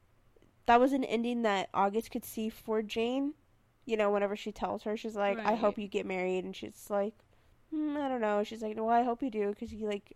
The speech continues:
Speaker 1: you obviously deserve happiness, and I hope you have a wife and people to love you and stuff." I think that would have been a really cute way, too.
Speaker 2: Definitely.
Speaker 1: And I think it would have been a really good, eh, honestly, probably, to me, probably would have been an even better ending, just because it would have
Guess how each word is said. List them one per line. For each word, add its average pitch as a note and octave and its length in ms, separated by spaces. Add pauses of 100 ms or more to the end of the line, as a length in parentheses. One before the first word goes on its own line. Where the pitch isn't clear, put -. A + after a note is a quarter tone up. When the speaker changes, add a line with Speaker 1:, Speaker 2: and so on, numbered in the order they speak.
Speaker 1:
you G#3 180
obviously G#3 340
deserve G3+ 280
happiness, G#3 460
and G3+ 60
I G#3 40
hope G#3+ 140
you G#3 80
have F#3 100
a F#3 40
wife F#3+ 400
and G3+ 220 (140)
people G#3 240
to F#3+ 80
love F#3+ 240
you G3+ 280 (400)
and A#3+ 120
stuff." B3+ 240
I G#3+ 100
think G#3+ 220
that G3 140
would G#3 120
have G3 120
been G3 140
a F#3+ 60
really F#3+ 280
cute G3+ 420 (640)
way, G#3+ 380
too. A#3 540 (120)
Speaker 2:
Definitely. G#3+ 480
Speaker 1:
And B3+ 140
I A#3+ 80
think B3 180
it C4 60
would B3 120
have A#3 80
been A#3 120
a A#3 100
really G#3+ 260
good, G3 280 (120)
eh, - 140
honestly, F4 420
probably, C4+ 600 (380)
to - 140
me, A3 200
probably D#4 340
would B3 160
have A3 120
been G#3 200
an F#3+ 60
even G3+ 280
better F3+ 260
ending, A#3+ 460
just A3+ 200
because B3 320
it - 180
would G3+ 140
have G3+ 100